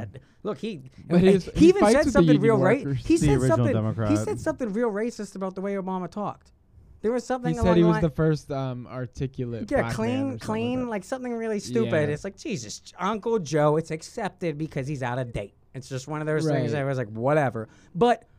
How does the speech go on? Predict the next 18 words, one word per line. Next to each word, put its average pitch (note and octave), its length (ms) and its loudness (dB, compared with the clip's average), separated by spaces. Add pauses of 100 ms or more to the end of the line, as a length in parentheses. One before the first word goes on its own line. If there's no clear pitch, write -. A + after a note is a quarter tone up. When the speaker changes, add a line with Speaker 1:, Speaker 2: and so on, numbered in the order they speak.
(140)
Speaker 1:
who's A#3+ 240 4
in B3 80 -2
charge G#3+ 260 -2
of G#3 80 -4
foreign G3+ 220 -2
policy? A3+ 560 -4 (680)
Who, D#3+ 200 -4
who C#3 120 0
was E3+ 120 2
Secretary A3 340 -2
of G3+ 60 0
State? A#3+ 280 -4 (920)
Whose G#3 200 2
emails? A#3 500 -2 (560)
Speaker 3:
During A2 240 -4
oh G2+ 140 -2
eight? A2+ 200 -6 (100)
Speaker 1:
Hillary. A#3+ 460 0